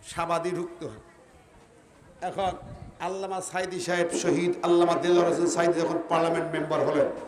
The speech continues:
আপনারা জানা আছে কিনা আমি জানি না, উনিশশো ছিয়ানব্বই সালের উনি পার্লামেন্টে প্রথম যখন ঢুকলেন,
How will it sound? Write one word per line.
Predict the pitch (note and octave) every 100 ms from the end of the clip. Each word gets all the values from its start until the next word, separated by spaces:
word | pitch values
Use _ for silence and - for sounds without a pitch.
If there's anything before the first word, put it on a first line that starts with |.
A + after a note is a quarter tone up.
| - - - -
আপনারা | D3+ D#3+ E3+ E3
জানা | D#3+ D#3+
আছে | D#3 C#3+
কিনা | F3 E3
আমি | D#3+
জানি | D3 D3
না, | D3 C#3+ - - - - - -
উনিশশো | D3+ E3+ D#3+ - E3+
ছিয়ানব্বই | - D#3+ D#3+ E3 E3 D#3+
সালের | - D#3 D3 - - - - - - -
উনি | E3+
পার্লামেন্টে | F3 F3+ F3+ F3+ F#3
প্রথম | - F#3 F#3+ F#3+ F3
যখন | F3+ F#3+ F3+
ঢুকলেন, | D#3+ F3 F#3